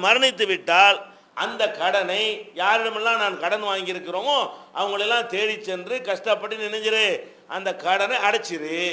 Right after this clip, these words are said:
உனக்கு ஒரு வசியத்தா சொல்றேன்." அப்போ உஹது போர்க்களத்தில் வைத்து மரணத்தை தழுவுவதற்கு தயாரா இருக்கிறாரு. நம்ம வந்து உறுதியா நம்ம முன்னாடி நின்று போரிடும் பொழுது கண்டிப்பாக நம்ம வ-, பிழைப்பதற்கு வழி இல்ல, நம்ம அல்லாஹ்வுடைய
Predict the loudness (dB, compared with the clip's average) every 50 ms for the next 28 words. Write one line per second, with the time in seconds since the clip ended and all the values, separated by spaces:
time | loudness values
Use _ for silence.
0 | -4 -8 -10 -16 -20 -18 _ -6 -4 -4 -2 -2 -2 0 0 0 0 0 -2 -4
1 | -2 -2 -4 -4 -4 -4 -8 -8 -6 -6 -4 -2 -2 -2 -2 -4 -8 -12 -20 -20
2 | -20 -20 _ -10 -4 -2 -2 -2 0 0 0 0 0 -2 0 2 2 2 4 2
3 | 0 -2 -2 -2 0 0 0 2 0 -2 -4 -6 -6 -6 -4 0 0 0 2 2
4 | -2 0 2 2 2 4 2 0 0 2 0 -2 -2 -2 -2 -2 2 4 8 8
5 | 10 10 10 8 6 4 2 -2 -2 2 2 2 4 4 4 2 2 0 -4 -12
6 | -18 -20 -20 _ _ -6 -4 -2 -2 -2 2 4 4 4 4 4 0 2 4 6
7 | 6 6 6 4 -2 -2 -4 -2 4 6 6 6 6 2 -2 -4 -8 -6 -4 -4
8 | -2 -2 0 -2 -2 -4 -2 -4 -2 -2 -4 -2 -2 -2 4 6 6 8 10 10
9 | 10 8 6 2 -6 -16 -20 -20 -10 -8 -6 -4 0 0 2 2 2 2 2 2
10 | 2 0 0 2 2 2 2 2 0 -2 -2 -2 -2 -2 0 2 2 2 0 -2
11 | -2 0 2 4 4 2 2 -2 -8 -12 -16 -20 -20 -20 _ _ -10 -4 -2 -2
12 | 2 4 4 4 2 0 -2